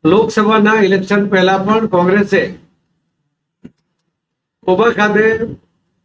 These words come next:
ભારતીય જનતા પાર્ટીના જે કાર્યાલય છે કમલમ, ત્યાં કોઈ વ્યક્તિને બેગ લ-, લઈને જતા અને લ-, પાછા આવતા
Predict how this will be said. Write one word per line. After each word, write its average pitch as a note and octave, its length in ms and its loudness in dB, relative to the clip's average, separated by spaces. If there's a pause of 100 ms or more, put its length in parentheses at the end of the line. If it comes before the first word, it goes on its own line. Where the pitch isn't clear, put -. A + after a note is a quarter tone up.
(720)
ભારતીય D#3+ 340 0
જનતા G#3 320 2
પાર્ટીના G3+ 500 0
જે G#3+ 80 0 (280)
કાર્યાલય G3+ 460 0
છે G3+ 140 0
કમલમ, F3+ 400 0 (1040)
ત્યાં G#3 320 0
કોઈ A3 240 4
વ્યક્તિને G3+ 460 0 (120)
બેગ F#3+ 300 0
લ-, G#3 260 0
લઈને F#3+ 340 2
જતા F#3 400 -2 (840)
અને F#3 240 2
લ-, F#3+ 240 2 (240)
પાછા F#3 360 -2
આવતા F#3+ 320 -2